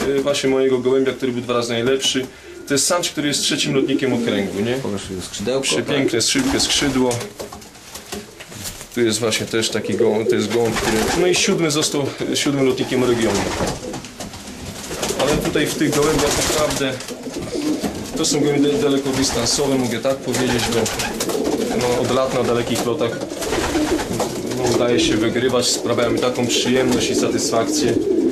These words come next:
Speaker 1: że może zaprezentuję.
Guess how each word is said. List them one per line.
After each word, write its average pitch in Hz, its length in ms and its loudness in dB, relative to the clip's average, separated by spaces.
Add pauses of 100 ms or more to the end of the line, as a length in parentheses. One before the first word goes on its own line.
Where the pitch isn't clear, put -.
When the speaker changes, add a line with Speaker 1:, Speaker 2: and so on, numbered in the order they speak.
(640)
Speaker 1:
że 113 140 -2 (1800)
może 247 180 -2
zaprezentuję. - 640 0